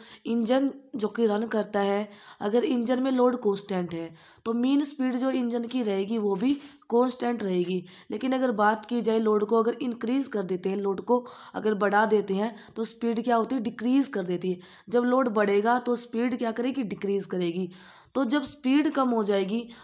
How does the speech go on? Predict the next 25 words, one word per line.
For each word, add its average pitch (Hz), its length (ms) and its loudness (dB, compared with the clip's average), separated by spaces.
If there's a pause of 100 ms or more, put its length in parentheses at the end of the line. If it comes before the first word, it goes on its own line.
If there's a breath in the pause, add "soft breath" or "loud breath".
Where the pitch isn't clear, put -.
तो 339 80 -2
उस 311 160 2
दौरान 247 360 4
हमें 233 180 0
किस 285 220 -4
चीज़ 285 180 0
की 285 100 0
रिक्वायरमेंट 202 560 -2
होगी, 190 260 -4 (260 loud breath)
हमें 226 300 -2
ज़्यादा 233 280 4
फ्यूल 214 320 0
सप्लाई 190 500 -4
की 233 140 -4
रिक्वायरमेंट 175 680 -4
होगी। 180 300 -4 (260 loud breath)
तो 226 80 -4
जितना 254 360 -2
ज़्यादा 269 200 2
फ्यूल 247 220 2
सप्लाई 226 440 2
होगा 226 220 4
then 226 160 -2
उसके 233 200 -4
बाद, 226 320 2